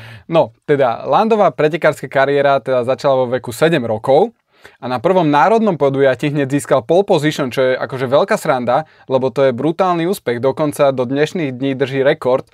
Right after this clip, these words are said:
a je najmladším motokárovým jazdcom, ktorý získal na národnom šampionáte pole position, takže klobúk dole.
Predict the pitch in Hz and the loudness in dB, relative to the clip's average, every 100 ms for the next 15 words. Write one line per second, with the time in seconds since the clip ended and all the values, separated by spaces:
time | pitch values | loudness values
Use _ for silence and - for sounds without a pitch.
0 | - - - 127 131 139 185 196 135 - | -20 -20 -6 -4 0 0 2 0 -2 -4
1 | 131 127 123 131 135 123 123 120 113 117 | -6 -4 -6 -4 0 0 -2 -6 -6 -6
2 | - 113 107 131 127 120 139 - 151 139 | -4 -6 -4 -4 -4 -4 -6 -2 -4 -2
3 | 127 120 143 151 151 143 113 113 131 131 | -2 0 0 0 -2 -4 -6 -4 -4 -4
4 | 135 131 143 - 131 143 - 147 147 - | -6 -8 -8 0 0 0 0 -2 -2 -10
5 | 117 113 117 120 120 - _ _ _ _ | -10 -10 -8 -6 -6 -8 _ _ _ _
6 | _ 147 214 247 202 202 107 | _ -2 -2 0 0 -2 -2